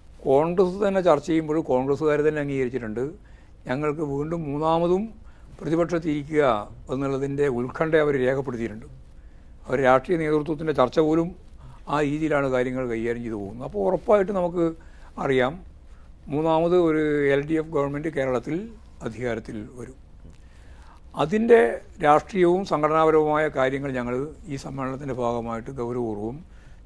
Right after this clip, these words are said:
ചർച്ച ചെയ്യുകയും ചെയ്യും. നല്ല ആരോഗ്യകരമായ രീതിയിലാണ് കേരളത്തിലെ പാർട്ടി സമ്മേളനങ്ങളെല്ലാം പൂർത്തിയാക്കിയത്.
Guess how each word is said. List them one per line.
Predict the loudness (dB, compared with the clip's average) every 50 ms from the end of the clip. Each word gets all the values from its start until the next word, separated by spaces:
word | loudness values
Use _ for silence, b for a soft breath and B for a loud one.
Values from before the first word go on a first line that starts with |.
| -20 -10 -4
ചർച്ച | -2 -2 -2 -4 -4
ചെയ്യുകയും | -4 -2 -2 -2 -4 -6
ചെയ്യും. | -8 -8 -10 -14 -18 -20 -20 b b b b b b b b b b b b -6 -4
നല്ല | 0 4 6 6 6 8
ആരോഗ്യകരമായ | 6 6 6 6 6 6 8 8 6 6 6 4 4 2 2
രീതിയിലാണ് | 0 0 2 2 4 4 2 2 0 0
കേരളത്തിലെ | 0 0 0 0 -2 -2 -4 -2 0
പാർട്ടി | -2 -2 -2 -4 -8 -8
സമ്മേളനങ്ങളെല്ലാം | -6 -4 -4 -4 -4 -4 -4 -4 -2 -2 -4 -4 -4 -8 -16 -18 -10
പൂർത്തിയാക്കിയത്. | -8 -6 -6 -4 -4 -4 -4 -4 -6 -10 -18 -18